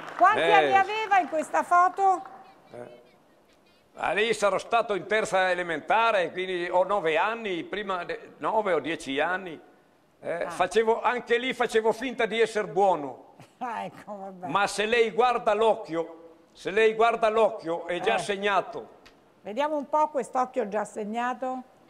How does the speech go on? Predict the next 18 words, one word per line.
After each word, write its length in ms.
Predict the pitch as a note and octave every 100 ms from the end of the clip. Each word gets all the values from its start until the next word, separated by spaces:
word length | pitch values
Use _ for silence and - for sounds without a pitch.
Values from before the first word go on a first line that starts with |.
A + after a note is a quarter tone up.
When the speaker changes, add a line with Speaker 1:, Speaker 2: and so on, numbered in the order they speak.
| _ _ _
Speaker 1:
Vabbè, 220 | - G#3+ A#3+
oddio, 240 | B3+ C#4
da 120 | A#3+ A#3
qui 160 | D#4+
vedo 260 | C4 B3+ A3+
male, 440 | G#3+ F3+ E3+ F3+
però, 180 | G#3 -
insomma, 280 | A3 - A3+
Speaker 2:
Perché 220 | A3+ F#3
Speaker 1:
poi 200 | - E4+ C4+ C4 B3 G#3
dopo 300 | E4 G4+ G4
lo 80 | E4
osserverò 520 | C#4+ D#4+ D4 C4+ D#4
Speaker 2:
ho 20 | D#4
la 40 |
faccia 360 | C#4 C4+ B3 A3+
Speaker 1:
con 80 | A3+
calma. 520 | G#3+ F#3 F3+ F3+